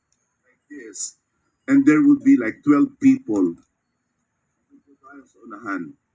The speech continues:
That was during those times, during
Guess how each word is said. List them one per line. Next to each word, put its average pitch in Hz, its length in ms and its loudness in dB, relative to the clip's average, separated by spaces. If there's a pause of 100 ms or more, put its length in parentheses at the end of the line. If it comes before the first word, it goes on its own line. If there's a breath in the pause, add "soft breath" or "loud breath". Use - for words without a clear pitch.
(760)
That 131 180 -6
was 131 260 -4
during 135 400 4
those 110 240 -8
times, 90 760 -12 (840)
during 113 420 -2